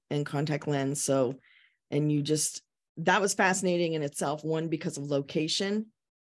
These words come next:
Patients there are there for a day. They flew in for doctor's appointments. They're flying back out to wherever they live. It was crazy. I,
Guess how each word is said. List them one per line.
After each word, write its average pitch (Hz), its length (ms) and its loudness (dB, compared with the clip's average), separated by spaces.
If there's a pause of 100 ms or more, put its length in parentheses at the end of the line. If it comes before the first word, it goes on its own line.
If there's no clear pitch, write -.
(260)
Patients 185 460 4
there 175 380 4
are 175 160 4
there 156 240 2
for 156 160 -4
a 156 80 2
day. 135 500 -2 (300)
They 151 100 2
flew 180 260 6
in 175 140 4
for 165 120 0
doctor's 175 400 -2
appointments. 180 480 -2
They're 156 140 0
flying 151 440 -2 (340)
back 143 420 -2
out 135 200 -2
to 147 100 -10
wherever 127 340 -2
they 123 140 -4
live. 120 340 -6 (460)
It 170 80 4
was 170 120 2
crazy. 135 540 -2 (480)
I, 165 220 4